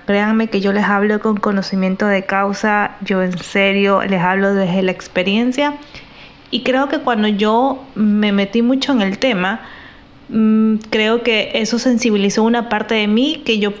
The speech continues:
jamás consideré o <laughs> pensé que realmente iba a suceder. Entonces, sí, salvas vidas cuando estás adoptando a un animalito. Entiendan que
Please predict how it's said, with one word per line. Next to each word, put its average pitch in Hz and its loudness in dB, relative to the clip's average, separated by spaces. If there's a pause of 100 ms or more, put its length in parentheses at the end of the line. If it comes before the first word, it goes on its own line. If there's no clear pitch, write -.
(140)
jamás 214 0
consideré 214 0
o 208 -4
<laughs> - -
pensé 214 2
que 226 0
realmente 190 0
iba 196 2
a 196 -2
suceder. 254 0
Entonces, 208 0
sí, - -6 (520)
salvas 233 -2
vidas 294 2
cuando 196 -2
estás 190 -2
adoptando 196 0
a 185 2
un 185 2
animalito. 175 -2 (1000)
Entiendan 233 0
que 220 0